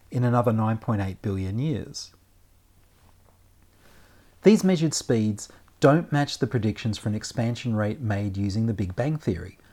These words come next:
based on observations made by nasa's Wilkinson Microwave Anisotropy Probe or the European Space Agency's Planck satellite.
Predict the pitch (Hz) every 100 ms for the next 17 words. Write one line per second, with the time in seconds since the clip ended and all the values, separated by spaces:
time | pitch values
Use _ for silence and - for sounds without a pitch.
0 | _ _ - 151 160 - 107 110 135 139
1 | 120 113 123 156 151 - 101 98 92 95
2 | 113 113 113 95 113 135 131 120 110 101
3 | 104 - 113 110 107 - 113 95 101 -
4 | - 117 101 110 107 - 117 156 190 -
5 | - - - 208 233 202 156 160 160 151
6 | 147 131 - 123 117 113 104 101 - 104
7 | - 101 90 - 113 110 90 -